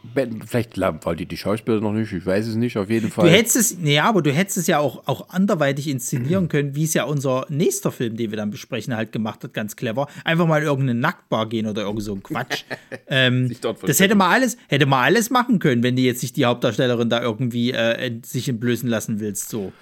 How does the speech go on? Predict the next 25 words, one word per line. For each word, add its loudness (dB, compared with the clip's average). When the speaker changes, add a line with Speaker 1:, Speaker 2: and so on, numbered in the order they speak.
Speaker 1:
Ja, -2
oder 2
ein 2
Bodydouble. 4
Speaker 2:
Irgendwas, 6
Speaker 1:
Das 2
ist -
ja 6
auch 8
nicht 6
Speaker 2:
ja. 2
Speaker 1:
schwer. 4
Also, 2
dann 0
musst -4
du 2
halt, 2
du 0
zeigst -2
halt 0
ihren 0
Kopf -6
nicht -2
und -4
so. -2